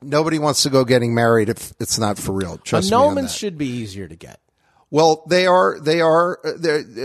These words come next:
Speaker 1: they're easier to get in some states than others, and that's why people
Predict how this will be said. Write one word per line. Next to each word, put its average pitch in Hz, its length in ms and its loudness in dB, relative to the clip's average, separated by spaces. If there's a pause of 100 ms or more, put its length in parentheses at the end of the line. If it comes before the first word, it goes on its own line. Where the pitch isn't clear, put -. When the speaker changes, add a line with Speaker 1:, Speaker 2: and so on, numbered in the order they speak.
Speaker 1:
they're 151 420 0
easier 180 460 0
to 165 100 -4
get 147 220 0
in 156 80 -6
some 139 280 -2
states 135 420 -2
than 123 180 -4
others, 120 380 -2
and 117 100 -6
that's 117 220 -2
why 120 180 0
people 107 640 -2